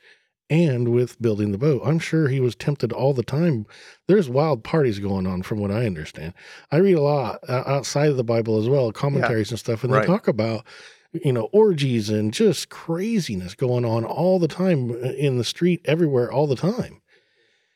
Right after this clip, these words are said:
Speaker 1: And I'm sure there was a ton of temptation.
Speaker 2: Well, in fact, the, the one great sin not only was, uh, bloodshed and murder and
Speaker 1: Yeah,
Speaker 2: warfare,
Speaker 1: right.
Speaker 2: uh, before the flood was the sin of sexual sin.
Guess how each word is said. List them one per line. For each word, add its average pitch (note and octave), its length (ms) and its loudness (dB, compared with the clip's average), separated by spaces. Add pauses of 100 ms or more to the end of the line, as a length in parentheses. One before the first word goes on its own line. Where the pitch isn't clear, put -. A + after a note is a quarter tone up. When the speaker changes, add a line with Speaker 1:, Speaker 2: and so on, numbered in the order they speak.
(360)
Speaker 1:
And D3+ 200 2
I'm D#3 120 0
sure A3 200 2
there G#3 100 4
was D3+ 100 4
a C3+ 80 -2
ton - 380 -10
of - 60 -4
temptation. - 560 -8 (360)
Speaker 2:
Well, C#3+ 140 -2
in B2+ 80 -4
fact, - 380 -2
the, B2+ 140 -2
the A#2+ 160 -4
one C3+ 560 -2
great B2+ 500 -4
sin G2 680 -6
not G#2 160 -2
only A2+ 340 -4
was, G#2+ 300 -12 (260)
uh, A2+ 120 -4
bloodshed A2+ 800 -4
and G#2+ 260 -6
murder G#2+ 440 -4
and C3 200 0
Speaker 1:
Yeah, C3+ 200 -2
Speaker 2:
warfare, G#2 480 -2
Speaker 1:
right. D3+ 240 -2 (400)
Speaker 2:
uh, G#2+ 320 -2 (160)
before B2 400 -4
the C#3+ 120 -8
flood F#2+ 520 -4
was G#2+ 440 -6
the - 120 -10
sin G#2 400 -8
of - 180 -16
sexual - 460 -12
sin. - 340 -10